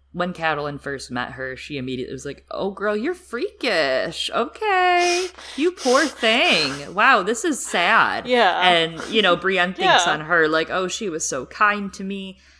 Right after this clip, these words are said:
Speaker 1: Uh, Brienne doesn't ever remark on other people, though, either. Like, so she keeps it
Speaker 2: Yeah.
Speaker 1: in her head, if so. Even she doesn't show us.
Speaker 2: Well, even, yeah, well, th-, I'm just thinking, because I'm like, maybe if she could realize, like, "Oh,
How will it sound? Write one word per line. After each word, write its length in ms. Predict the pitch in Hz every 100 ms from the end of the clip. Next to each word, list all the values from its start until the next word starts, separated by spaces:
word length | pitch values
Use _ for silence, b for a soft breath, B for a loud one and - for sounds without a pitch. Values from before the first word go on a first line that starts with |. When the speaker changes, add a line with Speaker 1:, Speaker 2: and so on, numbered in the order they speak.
| b
Speaker 1:
Uh, 220 | - 165 170
Brienne 320 | 185 208 233
doesn't 220 | 233 214
ever 260 | 160 151 165
remark 380 | 151 147 147 147
on 120 | 143
other 200 | 131 135
people, 340 | 151 135 131
though, 220 | 123 123 120
either. 340 | 214 156 82
Like, 260 | 123 147 143
so 320 | 175 147 147 -
she 180 | - 226
keeps 240 | 226 208
it 40 |
Speaker 2:
Yeah. 220 | 240 185 170
Speaker 1:
in 60 |
her 140 | 180 147
head, 360 | 165 143 131
if 220 | - 147
so. 320 | - 170 131 120
Even 280 | 180 208
she 180 | 214 233
doesn't 240 | 190 175 -
show 220 | 190 180
us. 500 | 180 160 - - - _ _ _ _ _ _ _ _ _ -
Speaker 2:
Well, 140 | 359
even, 300 | 339 392 294
yeah, 240 | 339 220 196 _
well, 160 | 262 240
th-, 100 | -
I'm 120 | 254
just 240 | 262 -
thinking, 520 | 269 240 247 226 214 202 _ _ -
because 400 | 233 240 226 214
I'm 180 | 214
like, 200 | 214 190 -
maybe 300 | 220 254 233
if 100 | 214
she 300 | - 262 254
could 300 | - 269 190
realize, 460 | 214 208 196 190 202
like, 160 | 190 -
"Oh, 360 | 254 247 185